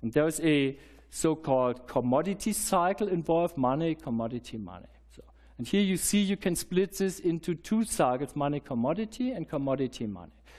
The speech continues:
So commodity money is a sales act. You have a commodity, you sell this, and then you get some money,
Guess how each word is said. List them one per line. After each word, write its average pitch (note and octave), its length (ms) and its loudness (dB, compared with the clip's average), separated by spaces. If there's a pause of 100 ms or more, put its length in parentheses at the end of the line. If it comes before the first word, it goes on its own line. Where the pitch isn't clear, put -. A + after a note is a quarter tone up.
(300)
So - 160 -14 (840)
commodity F#3+ 680 2
money D#3+ 360 2
is G#3 200 -2
a G3 60 0
sales G3 800 0
act. - 600 -6 (260)
You C#3+ 120 4
have F3+ 160 2
a F3+ 40 0
commodity, E3 880 0 (1500)
you D3+ 200 2
sell C#3+ 500 0
this, A#3+ 360 0
and F#3+ 160 0
then F3+ 180 2
you F#3+ 80 0
get E3 220 0
some E3 160 -4
money, G2 320 -6